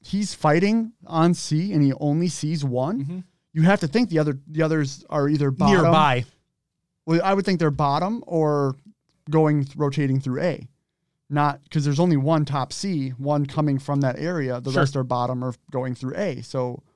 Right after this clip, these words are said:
Speaker 1: Trippy going to A kind of, I don't know.
Speaker 2: That was
Speaker 1: But
Speaker 2: weird.
Speaker 1: that, again, it's all in the moment. It's so fast.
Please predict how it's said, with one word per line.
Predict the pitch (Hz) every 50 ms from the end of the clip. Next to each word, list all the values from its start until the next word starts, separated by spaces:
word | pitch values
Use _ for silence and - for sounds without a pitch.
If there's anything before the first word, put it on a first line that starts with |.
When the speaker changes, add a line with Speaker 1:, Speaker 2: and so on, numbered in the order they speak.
| _ _ _ _ _ _ _ _ _ _ _
Speaker 1:
Trippy | - - 147 - 131 123
going | 127 151 151 175 185 165 147
to | 135 127
A | 131 127 123 117
kind | - 135 131 127 123
of, | 120 117 113 117 - - - - - - -
I | 139
don't | 135 123 123
know. | 123 120 117 113 _ _ _ _
Speaker 2:
That | 147 143
was | 135 127
Speaker 1:
But | 123
Speaker 2:
weird. | 127 170 170
Speaker 1:
that, | 220 -
again, | 196 190 247 214 170
it's | 156 131
all | - - 208 208 190
in | - 202 190 185
the | 175
moment. | 170 170 165 165 165 170 156 -
It's | 160 135 -
so | - - 170 160 147
fast. | 139 - 151 147 143 139 139 - -